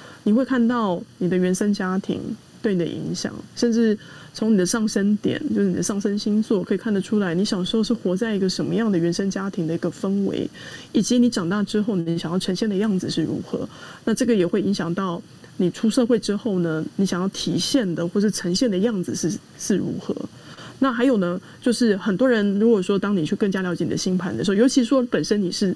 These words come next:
一个，呃，主管，好，像比如说你是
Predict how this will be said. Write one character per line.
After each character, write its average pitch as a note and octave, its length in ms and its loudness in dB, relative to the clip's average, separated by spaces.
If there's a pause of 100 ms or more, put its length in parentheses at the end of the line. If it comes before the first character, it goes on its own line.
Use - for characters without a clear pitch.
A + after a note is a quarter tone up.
(100)
一 G3+ 80 0
个， F3+ 360 -4 (200)
呃， F3 100 -4
主 F#3 220 0
管， - 240 0 (100)
好， - 300 -10
像 G3 240 -2
比 G3 100 0
如 F#3 60 2
说 G3+ 160 0
你 F3 160 -2
是 G3 260 2